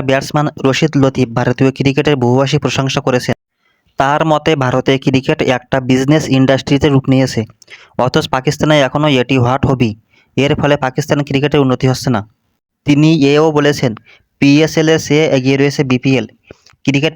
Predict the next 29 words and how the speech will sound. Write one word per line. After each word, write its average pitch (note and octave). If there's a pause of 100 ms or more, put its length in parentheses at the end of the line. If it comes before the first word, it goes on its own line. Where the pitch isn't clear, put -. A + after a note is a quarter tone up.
পাকিস্তান C#3+
জানিয়েছে। C#3+ (320)
ভারতীয় C3
সংবাদ C3 (100)
মাধ্যম C#3 (100)
নিউজ C#3 (120)
আঠারোকে C#3+
দেওয়া B2+
সাক্ষাৎকারে C#3+ (600)
রশিদ C3+
লতিফ C#3+
এসব C#3
কথা C#3
বলেন। B2 (520)
সাক্ষাৎকারে -
পাকিস্তানের C#3+
সাবেক B2+
এ C3+ (200)
ক্রিকেটার C#3+
ভারত B2
ও -
পাকিস্তানের C#3+
ক্রিকেট C3
নিয়ে D3
কথা C3+ (100)
বলতে C#3
গেলে D#3 (540)
বাংলাদেশের B2+
প্রসঙ্গে C#3+